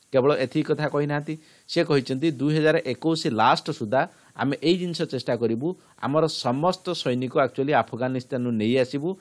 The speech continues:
ଆଉ ଆଫଗାନିସ୍ତାନ ତାଲିବାନ ଭିତରେ ତାଙ୍କର ଯୋଉ ପ୍ରକାର କଥାବାର୍ତ୍ତା ଅଛି, ସେମାନେ ନିଜେ ସଲ୍ଭ କରନ୍ତୁ। ଦେଖନ୍ତୁ, ସିମ୍ପଲ୍ କଥା ଯଦି କୁହାହବ, ଆ ପୂର୍ବରୁ ଆକ୍ଚୁଆଲି ଡୋନାଲ୍ଡ ଟ୍ରମ୍ପ ହେଇଗଲେ, ପ୍ଲସ୍ ଆମର ହେଇଗଲା କି ଡୋନାଲ୍ଡ ଟ୍ରମ୍ପ ପ୍ଲସ୍ ଆମର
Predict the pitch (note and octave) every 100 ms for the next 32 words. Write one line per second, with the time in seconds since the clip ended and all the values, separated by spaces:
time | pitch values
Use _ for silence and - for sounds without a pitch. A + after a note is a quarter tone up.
0 | _ _ _ C3 - B2+ - D#3+ F3 E3
1 | F3+ E3 D#3+ B2+ C#3 D3+ C#3+ A#2+ B2 C3+
2 | C3 A#2+ B2 A2 C3+ B2+ C#3 C3 B2 A2+
3 | - C#3 B2+ A#2+ G#2+ G#2 E3+ - _ -
4 | C3 C3+ D3 A2 A2 G2+ C#3 - - G#2+
5 | G2 F#2 D#2 C#2+ - F#2+ A#2+ G#2 - -
6 | _ _ - C3+ B2 E3 D#3+ C#3+ D3+ C3+
7 | C3 C3 A#2 C#3 C#3+ A#2 B2 - _ -
8 | C3 C3 A#2+ A#2 C3+ D#3+ D3 - A#2 C3+
9 | - _ _ F#2 G#2 C3+ D3+ D#3 D#3 C#3+
10 | D3+ D3 C3+ C#3 C#3+ _ _ _ D3 D#3+
11 | - C3 C#3 C#3+ C#3+ C#3+ C#3+ B2+ F#2 -
12 | A#2+ C#3 D3 D3+ D3+ C#3 C#3 C#3 A#2 B2